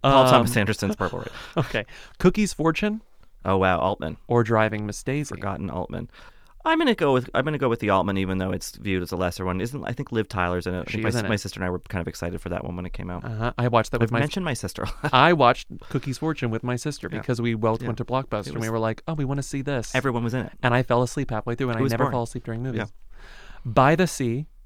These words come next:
Speaker 1: Oh, wow. That's
Speaker 2: Angelina
Speaker 1: the Jol-, yeah, Jolie Folly,
Speaker 2: or
Speaker 1: yeah.
Speaker 2: Dear John.
Speaker 1: That's Nicholas Sparks?
Speaker 2: Yes.
Speaker 1: Oh, I, I, I'm, I'm kind of a principles, a principled, uh, opposition to both of those movies, but more to Nicholas Sparks, so I'm gonna go with By the Sea.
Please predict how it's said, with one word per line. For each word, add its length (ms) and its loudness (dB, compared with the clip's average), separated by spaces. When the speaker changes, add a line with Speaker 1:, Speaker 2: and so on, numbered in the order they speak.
Speaker 1:
Oh, 180 6
wow. 260 2
That's 180 2
Speaker 2:
Angelina 260 4
Speaker 1:
the 60 0
Jol-, 180 -2
yeah, 100 0
Jolie 320 -2
Folly, 380 -4
Speaker 2:
or 80 2
Speaker 1:
yeah. 60 0
Speaker 2:
Dear 200 4
John. 320 -2
Speaker 1:
That's 400 0
Nicholas 260 -4
Sparks? 420 -8
Speaker 2:
Yes. 240 -10
Speaker 1:
Oh, 880 6
I, 380 4
I, 240 4
I'm, 260 4
I'm 160 2
kind 200 -4
of 100 -4
a 80 -2
principles, 760 -4
a 80 -2
principled, 640 -2
uh, 140 -2
opposition 400 -2
to 60 -4
both 200 0
of 60 -8
those 180 -4
movies, 320 -2
but 260 -4
more 360 -2
to 160 -12
Nicholas 240 -4
Sparks, 300 -6
so 60 -8
I'm 40 -6
gonna 140 -6
go 200 -6
with 200 -10
By 120 -8
the 80 -12
Sea. 160 -14